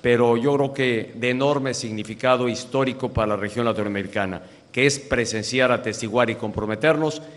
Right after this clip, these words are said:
en lo que significará el logro de este acuerdo por la paz en favor de Colombia y en favor de toda la región latinoamericana y del Caribe. Por su atención, muchísimas gracias.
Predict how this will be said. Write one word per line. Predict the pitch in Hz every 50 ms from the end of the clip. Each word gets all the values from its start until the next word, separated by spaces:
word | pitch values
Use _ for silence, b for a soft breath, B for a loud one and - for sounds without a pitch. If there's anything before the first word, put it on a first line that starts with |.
| B B B
en | 110 107
lo | 113 110
que | 110 113 101
significará | - 107 107 107 104 110 107 120 117 127 135 135 131 131 - - - - - - -
el | 104 110 113 110 110 113 110 104 - - -
logro | 110 117 127 139 151 135 131 127 123
de | 120 131
este | 127 127 - 127
acuerdo | 110 - - 127 131 127 120 120 - -
por | - 117 101 98
la | 107 104 -
paz | 156 160 170 160 - - - - - - - - -
en | 95
favor | - 107 110 127 139 120
de | 120 117
Colombia | 107 104 113 131 131 131 127 127 120 110 - - - - - -
y | 104 107
en | 101 -
favor | 104 104 110 120 123 113 - - - - - - -
de | - 101 101
toda | - - 127 127 120
la | 110 107
región | 98 101 98 117 117
latinoamericana | 110 101 - 98 95 95 98 95 90 104 110 107 104 95 98 - - -
y | 101
del | 92 90 -
Caribe. | 101 95 95 90 90 87 87 - B B B B B B
Por | - 107 98
su | 104 104
atención, | - 110 107 101 123 143 147 139 139 - - - - - - - - -
muchísimas | 95 98 - 117 107 - 101 92 92
gracias. | 85 85 82 - - - - - - - -